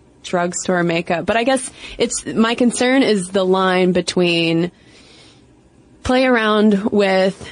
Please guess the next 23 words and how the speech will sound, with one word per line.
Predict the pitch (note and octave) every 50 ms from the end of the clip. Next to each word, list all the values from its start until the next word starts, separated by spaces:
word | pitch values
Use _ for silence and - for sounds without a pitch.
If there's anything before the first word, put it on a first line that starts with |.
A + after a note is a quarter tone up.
| - -
beauty | G3 B3 B3 B3 A#3+ A#3+ A#3 A3+
and | G3 G3 G3
makeup | G3+ G3+ G3 G3 - G3 G3 -
and | F#3+ F#3+ -
self-expression. | - F#3+ F#3+ - F#3 F#3 - - - F#3+ F3+ F#3+ F#3 - G3 F#3 F#3 F3+ F3+ F#3 F#3 G3 G#3 - _ _
You | - D4 D#4+ B3+
do | C4+
you, | A#3+ A3 F#3+ F#3 F3+ F3 D#3+
girl, | D3 F3+ E3 D#3+ D#3 D3+ D#3 D3
and, | - D#3+ D3+ D#3+ E3+ -
and | - F#3+ F#3 F#3 F3
woman, | F#3+ F#3+ F#3 F#3 E3+ E3+ F3
and, | D3 D#3+ -
and | C4+ F4+ F4 D#4+
guy, | E4+ D#4 B3 G#3+ F#3+ G#3
whoever. | C4 E4 D#4+ D4 B3 G#3 F#3 F3 D#3 C3 C#3 F#3+ G3+ A3 - - -
Just | - C4+ - B3+
y-, | C4
y'all | - - - D4+ D#4 C#4+ C4+
do | B3 A#3
y'all. | A3+ G#3 F#3+ D#3+ B2 C3 - G#3 - - - - - - _ _ _ _ _ _ _
That | - G#3 G#3 A3 A#3+ A#3+ - -
and | G3+ G3 F#3+ F#3+ F#3 F#3 F3+ F3+ F3+ F3+ G3 G3+